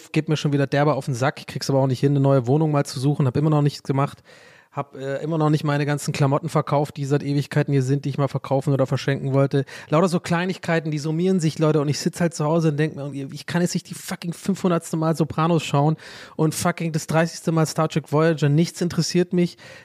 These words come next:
diese ganze scheiß Netflix-Kacke, ist mir alles egal, ich guck immer nur die ge-, gleichen alten Sachen, wo ich übrigens auch mal gelesen hab, dass es ein Indikator für Depressivsein ist, <laughs> anscheinend, dass wenn man immer so, ähm, äh, immer nur die gleichen Sachen guckt, statt was Neues. Und ich denk voll viel in letzter Zeit über,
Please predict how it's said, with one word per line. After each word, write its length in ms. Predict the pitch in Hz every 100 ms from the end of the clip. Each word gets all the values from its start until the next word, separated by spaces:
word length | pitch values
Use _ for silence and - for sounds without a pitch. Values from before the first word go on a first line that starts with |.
| -
diese 160 | 139
ganze 240 | 160 160 170
scheiß 320 | 180 160 -
Netflix-Kacke, 680 | 170 - - - - 175 165
ist 140 | 151
mir 140 | 156 -
alles 260 | 165 175
egal, 400 | 156 139 143 165
ich 100 | 156
guck 200 | - -
immer 160 | 170 180
nur 100 | 165
die 80 | 151
ge-, 260 | 156 147
gleichen 380 | - 147 160 147
alten 320 | 143 160 -
Sachen, 360 | 127 143 175 143
wo 60 |
ich 80 | 139
übrigens 220 | 160 139
auch 80 | 147
mal 140 | 165 131
gelesen 340 | 123 117 120
hab, 100 | 123
dass 180 | 123 -
es 120 | 127
ein 220 | 131 123
Indikator 500 | 131 131 127 135 143
für 140 | - 123
Depressivsein 640 | 117 113 - 135 - 110
ist, 220 | 117 123 - - -
<laughs> 200 | - -
anscheinend, 480 | 117 123 113 135 - -
dass 160 | 131 117
wenn 100 | 123
man 140 | 123
immer 260 | 127 131 123
so, 240 | 123 123
ähm, 440 | 123 117 117 120 151 _ _ _ _ _
äh, 300 | 120 117 123
immer 160 | 131 135
nur 80 | 127
die 100 | 127
gleichen 300 | 131 131 127
Sachen 240 | 117 123
guckt, 180 | - -
statt 140 | 131
was 180 | 120 113
Neues. 260 | 127 135 139
Und 200 | 180 202
ich 140 | -
denk 240 | 185 190 -
voll 260 | - 208
viel 200 | 208 208
in 80 | 196
letzter 300 | 185 - 185
Zeit 280 | - 190 180
über, 320 | 185 185